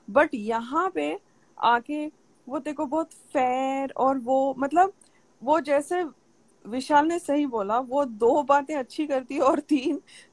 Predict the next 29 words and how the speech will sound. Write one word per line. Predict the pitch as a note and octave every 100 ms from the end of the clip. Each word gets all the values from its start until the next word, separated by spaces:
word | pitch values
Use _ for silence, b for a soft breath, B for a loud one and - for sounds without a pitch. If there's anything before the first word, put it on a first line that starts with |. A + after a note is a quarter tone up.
| _
तीन | C#4 C4+ D#4+ F4+ - _ _ _ _ _
पीठ | C#4+ D4
पीछे | - C4+ - F#4
करती | A3+ G#3+ A#3+
है, | D#4 G4 -
और | - B3+
जो | A#3 B3+ C#4 D#4+
अच्छी | - A#3 - C#4+
नहीं | A#3 B3 B3+
होती | G3 - E3+
है। | - - -
तो | D4
ये | C#4 C4
इसका | D4 C#4 - E4+
यही | A3+ G#3 C4
स्ट्रेटजी | D#4 - G3+ F#3+ F#3+ F#3
था। | F#3 D#3 - _ b b b b b -
So, | - D4+ D4+ C#4+ C#4 _ _ _ _ _ _ _ _ _ -
अ, | A#3 G#3+
तो | A3 C#4
सामने | C#4+ C#4 B3 B3+ D4
से | D4 E4
वो | D4+ D#4 D#4+ - -
बोल | G#3 A#3+ B3+
रही | C#4
है | D4+
उसको, | C#4 - E4
but | E4
basically | C4 A#3 A#3+ C#4 D4 D#4+